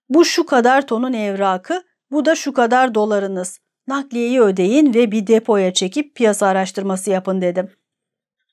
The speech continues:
Böylece tüm malları çekip depolara yerleştirdim.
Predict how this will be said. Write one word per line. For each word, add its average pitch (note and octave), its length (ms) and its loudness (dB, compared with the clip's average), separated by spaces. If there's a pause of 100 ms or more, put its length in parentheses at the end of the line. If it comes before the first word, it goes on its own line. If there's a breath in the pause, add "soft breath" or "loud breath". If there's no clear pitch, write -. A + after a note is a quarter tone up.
Böylece B3+ 600 4
tüm F4+ 240 0
malları A#3+ 480 2
çekip C4 460 -4
depolara G3+ 460 2
yerleştirdim. F3+ 840 -2